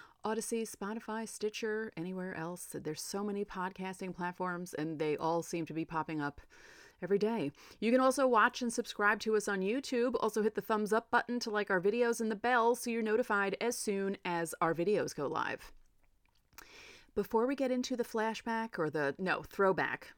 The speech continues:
Flashback would be Friday, throwback is Thursday. I have to mention, 'cause I'm kind of excited about this,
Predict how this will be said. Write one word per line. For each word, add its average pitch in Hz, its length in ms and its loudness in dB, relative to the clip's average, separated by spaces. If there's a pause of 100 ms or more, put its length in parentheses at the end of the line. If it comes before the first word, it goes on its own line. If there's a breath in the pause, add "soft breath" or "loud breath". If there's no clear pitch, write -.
(120)
Flashback 233 580 2
would 185 120 4
be 180 100 2
Friday, 175 520 4
throwback 170 580 0
is 156 140 -6
Thursday. 143 500 -4 (1700 soft breath)
I 214 80 2
have 254 240 0
to 349 120 -2
mention, 285 760 4 (1700)
'cause 226 160 -2
I'm 220 140 2
kind 226 260 -2
of 247 60 -4
excited 330 420 -2
about 156 300 0
this, 165 320 -2